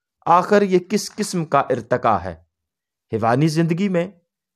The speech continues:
जमादाती या इंसानी ज़िंदगी में, या मुजतमान तमाम निज़ाम आलम की ज़िंदगी में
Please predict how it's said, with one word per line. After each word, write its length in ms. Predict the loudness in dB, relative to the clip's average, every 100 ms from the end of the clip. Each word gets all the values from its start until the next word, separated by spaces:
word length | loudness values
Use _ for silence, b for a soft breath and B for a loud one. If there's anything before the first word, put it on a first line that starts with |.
| _
जमादाती 760 | -2 0 2 2 2 0 -4 -2 2
या 160 | 2 2
इंसानी 460 | -4 -2 0 0 0
ज़िंदगी 400 | -6 -10 -10 -10
में, 180 | -12 -16 _ _ _ _ _ _ _
या 180 | 2 2
मुजतमान 760 | 4 2 2 2 4 4 4 2
तमाम 460 | -2 2 4 4 2
निज़ाम 480 | 0 2 2 2 0
आलम 340 | 2 2 0 -4
की 200 | -6 -8
ज़िंदगी 400 | -6 -6 -4 -2
में 240 | 0 -2